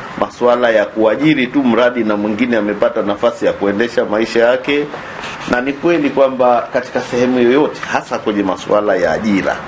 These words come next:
naamini hata wewe umeshafatwa ama na jamaa ama na rafiki ama vipi, inatokea kitu cha namna hiyo kwamba watu wanatumia,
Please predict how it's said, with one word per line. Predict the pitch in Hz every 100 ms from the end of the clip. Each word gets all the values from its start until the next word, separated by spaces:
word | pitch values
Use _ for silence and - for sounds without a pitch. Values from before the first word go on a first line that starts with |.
| - - - - - - - - - -
naamini | 95 113 127 143
hata | 135 139 131
wewe | 123 123 117
umeshafatwa | 101 98 107 98 104 92 -
ama | 90 113
na | 107 104
jamaa | 107 104 131 131 131
ama | 117 117
na | 101
rafiki | 92 104 - 117 107
ama | 98 80
vipi, | 127 - - - - 104
inatokea | 104 101 110 - 143 104
kitu | 104 123 123
cha | 120
namna | 92 95 92
hiyo | 92 127
kwamba | 110 104 95 92 92 - - - - -
watu | 110 120 - - 120
wanatumia, | 98 95 92 104 117 135 104 95